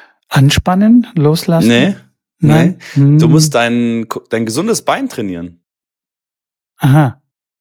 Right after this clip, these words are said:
Speaker 2: Geh,
Speaker 1: Hm.
Speaker 2: geh aufs Fahrrad und fahr Fahrrad nur mit einem Bein und, und gib da Gas oder mach verschiedene, ähm, Mobilisations- und Kraftübungen für dein,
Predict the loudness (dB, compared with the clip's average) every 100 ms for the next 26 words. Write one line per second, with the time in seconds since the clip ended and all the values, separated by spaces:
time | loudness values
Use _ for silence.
0 | -6 -2 0 0 -2 -4 -6 -4 -4 -4
1 | -2 -2 -2 -4 -6 -8 -6 -4 -4 -4
2 | -4 -4 -4 -4 -4 -2 -2 -2 -4 -10
3 | _ -10 -8 -8 -14 -8 -8 -6 -6 -2
4 | -2 0 -2 -2 -2 -2 -2 -6 -6 -4
5 | -6 -4 -2 -2 -4 -4 -2 -2 -2 -4
6 | -8 -8 -4 -2 -2 -4 -4 -2 -2 -4
7 | -6 -6 -8 -8 -6 -4 -6 -4 -4 -4
8 | -6